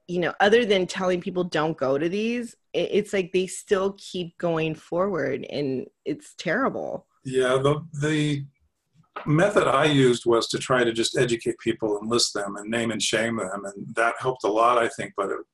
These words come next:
Speaker 2: you know, it's still, it didn't completely solve the problem. However, there is some good news that just came out last week, and the Federal Trade Commission, um,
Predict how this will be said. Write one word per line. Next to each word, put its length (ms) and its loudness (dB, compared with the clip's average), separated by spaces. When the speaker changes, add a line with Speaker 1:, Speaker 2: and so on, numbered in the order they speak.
Speaker 2:
you 60 -14
know, 160 -8
it's 160 -6
still, 460 0
it 80 -8
didn't 180 0
completely 460 -2
solve 300 0
the 100 -4
problem. 480 0
However, 240 6
there 220 8
is 180 6
some 160 6
good 220 6
news 240 2
that 120 -2
just 220 0
came 160 -2
out 220 2
last 320 0
week, 320 4
and 180 -6
the 80 -10
Federal 340 4
Trade 420 0
Commission, 600 -4
um, 360 0